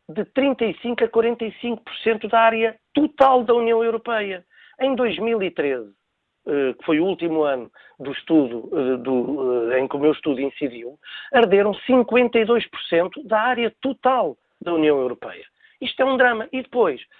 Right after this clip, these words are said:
ainda por cima, somos o país que menos faz reflorestação,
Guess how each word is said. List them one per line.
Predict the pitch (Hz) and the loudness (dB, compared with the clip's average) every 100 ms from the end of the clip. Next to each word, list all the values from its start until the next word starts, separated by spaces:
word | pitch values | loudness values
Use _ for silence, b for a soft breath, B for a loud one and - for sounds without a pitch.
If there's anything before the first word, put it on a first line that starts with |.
| b | b
ainda | 214 226 226 | -2 0 -2
por | - | -4
cima, | 214 170 143 | -10 -8 -8
somos | - 185 170 | -6 -6 -6
o | 190 | -8
país | 185 190 143 - _ _ - | -4 -4 -4 -10 _ _ -6
que | 156 | 0
menos | 190 226 208 - _ _ _ - - | 2 2 -2 -14 _ _ _ -10 -2
faz | 214 208 | 0 -2
reflorestação, | 202 214 220 - 233 - 220 208 | -8 -8 -8 -6 -8 -6 -6 -6